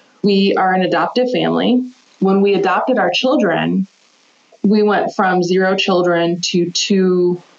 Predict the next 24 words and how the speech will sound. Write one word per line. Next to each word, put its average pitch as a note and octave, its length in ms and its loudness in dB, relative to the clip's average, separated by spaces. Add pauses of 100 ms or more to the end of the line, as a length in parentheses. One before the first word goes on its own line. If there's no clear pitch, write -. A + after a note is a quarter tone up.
one-year-olds. D#3+ 1000 -2 (640)
Very, G3+ 560 2
very F#3 320 0
big F3+ 240 0
change. F3 600 0 (140)
I G3 160 0
had G3+ 220 -2 (160)
also A3 640 0
just G3 280 -2
started F3+ 400 0
a F#3 80 0
new F3+ 220 0
job E3 540 -2 (460)
and F3 640 0 (120)
was F#3 240 0
not F3+ 280 0
eligible F#3 560 0
for - 160 -4
F F#3 200 -2
M F3 160 0
L D#3+ 200 0
A. A#3 440 0
And F#3 200 -2
so F3 680 0